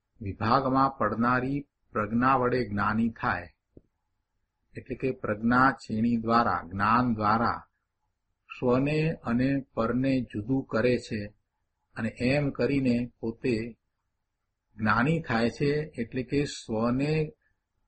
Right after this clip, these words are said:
જાણવા વાળો થાય છે, સ્વને અનુભવવા વાળો થાય છે, એમ જ્ઞાની થાય છે. તે ખરેખર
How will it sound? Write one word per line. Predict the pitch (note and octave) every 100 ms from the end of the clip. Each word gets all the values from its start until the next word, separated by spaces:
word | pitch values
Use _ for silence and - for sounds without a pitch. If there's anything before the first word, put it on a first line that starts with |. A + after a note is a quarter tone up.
| _
જાણવા | G2+ F#2 G#2 A2 C3+ D#3+
વાળો | C#3 B2+ C3
થાય | B2+ A#2 A#2
છે, | - C#3
સ્વને | C3+ - A2 A#2+
અનુભવવા | B2 A2 A#2+ C3 C#3 C#3 B2
વાળો | G#2+ G#2 A2+
થાય | - B2 B2+
છે, | - A2 - _
એમ | - D#3+ C#3+
જ્ઞાની | G#2 F#2+ F#2+ F#2+
થાય | G2 F#2+
છે. | - - - _ _ _ _ _ _ _ _ _ -
તે | D#3 D#3+ E3+
ખરેખર | F3 - B2+ D3+ - D#3